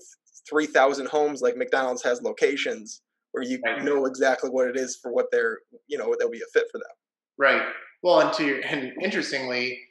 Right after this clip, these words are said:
Speaker 2: they would call it discrimination when I do have an idea of who the market might be for this particular house. So if I'm listing a twelve hundred square foot ranch and I assume that it's gonna be somebody who's fifty or older, I can't target fifty or older,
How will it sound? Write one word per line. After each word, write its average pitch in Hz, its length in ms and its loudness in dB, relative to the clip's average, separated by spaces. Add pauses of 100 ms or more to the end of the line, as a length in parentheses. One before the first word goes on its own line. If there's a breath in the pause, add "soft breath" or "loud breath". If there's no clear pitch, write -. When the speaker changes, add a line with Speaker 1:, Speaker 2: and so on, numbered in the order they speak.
(320)
Speaker 2:
they 147 100 2
would 143 160 0
call 139 280 6
it - 20 -2
discrimination 127 1000 -2
when 123 160 -2
I 117 140 -2
do 156 220 -2
have 120 260 2
an 117 60 -6
idea 113 320 -4
of 113 180 -2 (280)
who 135 120 -8
the 117 80 -8
market 110 380 0
might 110 200 -8
be 107 280 -8
for 110 80 -16
this 107 180 -14
particular 110 500 -8
house. - 520 -8 (240 loud breath)
So 135 260 2
if 127 100 0
I'm 123 180 0
listing 139 540 -2
a 110 200 -2 (100)
twelve 127 260 0
hundred 120 220 -4
square 123 280 -6
foot 98 180 -8
ranch 120 560 -2
and 120 100 -4
I 117 140 0
assume 135 340 -6
that 123 100 -6
it's - 140 -8
gonna 120 200 -10
be 117 420 -8
somebody 117 340 -8
who's 113 240 -12
fifty 123 240 -8
or 113 120 -8
older, 120 420 -2 (380 loud breath)
I 131 120 2
can't 131 380 -4
target 127 420 -2
fifty 120 260 -8
or 110 100 -6
older, 113 460 -2